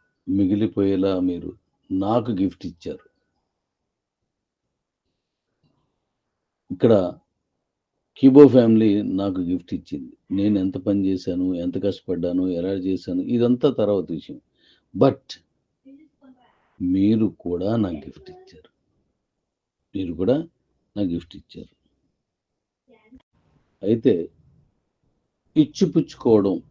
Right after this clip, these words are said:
ఒకరినొకరు అర్థం చేసుకోవడం,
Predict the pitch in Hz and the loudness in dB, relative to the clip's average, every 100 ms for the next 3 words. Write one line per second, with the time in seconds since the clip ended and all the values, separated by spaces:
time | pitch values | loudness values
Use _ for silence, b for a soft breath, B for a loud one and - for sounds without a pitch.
0 | - _ _ _ _ _ _ _ _ _ | -20 _ _ _ _ _ _ _ _ _
1 | _ _ _ _ 123 127 143 135 139 123 | _ _ _ _ -2 2 4 6 6 6
2 | 110 95 90 113 107 98 - - 80 80 | 4 2 2 2 2 0 -4 -8 -6 -8